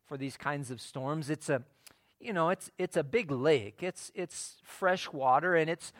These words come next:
surrounded by mountains, and it has some canyons that, that make their way through these mountains. And, and if the wind is coming from the right direction, it can just funnel and intensify right onto the lake and,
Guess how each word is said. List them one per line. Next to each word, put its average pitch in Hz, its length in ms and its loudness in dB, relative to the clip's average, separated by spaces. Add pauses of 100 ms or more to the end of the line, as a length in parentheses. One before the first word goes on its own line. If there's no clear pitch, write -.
surrounded 185 680 6
by 160 160 8
mountains, 151 640 -4
and 165 120 0
it 151 80 -4 (100)
has 180 260 10
some 143 240 -10
canyons 165 720 -4
that, 135 240 2 (320)
that 143 240 2
make 175 220 0
their 170 120 0
way 160 160 0
through 233 300 -8
these 160 240 -4
mountains. 151 560 -4
And, 147 220 -2 (340)
and 180 160 4
if 175 160 -4
the 180 80 0
wind 220 240 2
is 220 140 2
coming 208 320 0
from 175 240 -4
the 165 80 2
right 185 300 6
direction, 170 600 2
it 196 120 -4
can 175 160 -4
just 151 240 -10
funnel 214 680 4
and 165 160 2
intensify 156 800 2 (260)
right 220 320 12
onto 247 240 8
the 185 120 6
lake 160 480 2
and, 175 260 -4